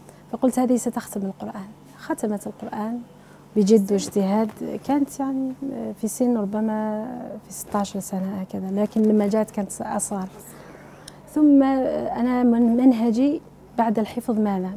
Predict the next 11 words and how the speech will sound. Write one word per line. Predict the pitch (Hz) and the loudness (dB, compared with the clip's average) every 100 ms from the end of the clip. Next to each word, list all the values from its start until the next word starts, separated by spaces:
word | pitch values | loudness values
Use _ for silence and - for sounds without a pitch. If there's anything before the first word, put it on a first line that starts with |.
| 220 | -4
بعد | 208 | -2
الحفظ: | 208 - 240 226 | -2 -2 -2 -2
"خيركم | - 214 233 233 | 0 2 2 2
من | 214 | 0
تعلم | 202 202 226 214 | 0 0 0 0
القرآن | 202 - 214 220 220 | -2 -4 -6 -4 -2
وعلمه"، | 202 190 196 190 180 - - - 285 | -2 -2 -2 -2 -6 -14 -20 -4 0
أبقي | 240 - 233 | 0 6 6
بناتي | 214 240 240 262 285 - - - | 8 4 0 -2 -2 -6 -20 -2
عندي. | 226 220 190 190 - - | 2 2 0 -8 -20 -20
فكنت | - 247 247 240 233 247 226 - - 285 | 0 4 6 6 4 2 -4 -8 -2 -2